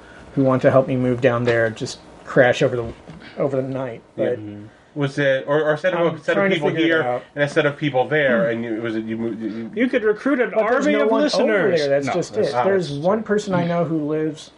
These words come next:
Speaker 1: not in Nashville, but an hour away in between Bowling Green and Nashville.
Speaker 2: Oh.
Speaker 3: Mm-hmm.
Speaker 1: And
Speaker 2: Was it
Speaker 1: who is it? Funkasite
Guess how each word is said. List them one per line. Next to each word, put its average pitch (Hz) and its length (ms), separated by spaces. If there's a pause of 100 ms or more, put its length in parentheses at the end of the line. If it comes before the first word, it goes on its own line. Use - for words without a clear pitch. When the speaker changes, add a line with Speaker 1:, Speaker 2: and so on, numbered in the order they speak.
(440)
Speaker 1:
not 147 500
in 160 140
Nashville, 151 400
but 139 140
an 135 120
hour 151 300
away 147 300
in 139 100
between 143 300
Bowling 143 280
Green 131 200
and 120 100
Nashville. 117 600
Speaker 2:
Oh. 107 60
Speaker 3:
Mm-hmm. 120 420 (300)
Speaker 1:
And 131 360
Speaker 2:
Was 127 80
it 113 200 (480)
Speaker 1:
who 160 120
is - 80
it? - 80
Funkasite 202 720